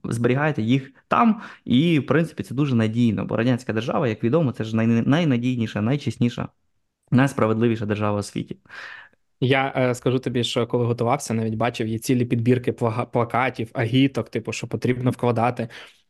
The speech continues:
Speaker 2: І, е, здається, знаєш, були, типу, суботники, коли прибираємо, а були якісь дні, коли, типу, так, всі давайте йти в каси, реєструватися і заносити туди, типу, гроші, що це дуже престижно.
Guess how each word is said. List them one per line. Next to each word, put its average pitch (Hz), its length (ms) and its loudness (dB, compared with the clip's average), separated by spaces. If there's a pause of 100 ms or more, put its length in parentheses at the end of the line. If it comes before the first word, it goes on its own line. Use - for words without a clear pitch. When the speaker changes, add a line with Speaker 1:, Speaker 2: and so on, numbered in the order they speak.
Speaker 2:
І, 131 180 6 (160)
е, 117 140 4
здається, 127 420 2
знаєш, 127 220 -2
були, 120 200 2
типу, 123 220 -4
суботники, 123 520 0
коли 120 200 2
прибираємо, 123 580 0
а - 20 -4
були 120 180 2
якісь 127 240 -2
дні, 139 160 2
коли, 120 200 -2
типу, 117 240 -4
так, 117 240 -2
всі 156 220 2
давайте 131 460 2
йти 127 260 2
в 127 100 -8
каси, 131 320 -2
реєструватися 123 720 -2
і 120 40 0
заносити 120 500 0
туди, 117 340 0
типу, 117 320 -2
гроші, 127 420 2
що 113 120 -8
це 120 140 -2
дуже 123 200 2
престижно. 117 540 -4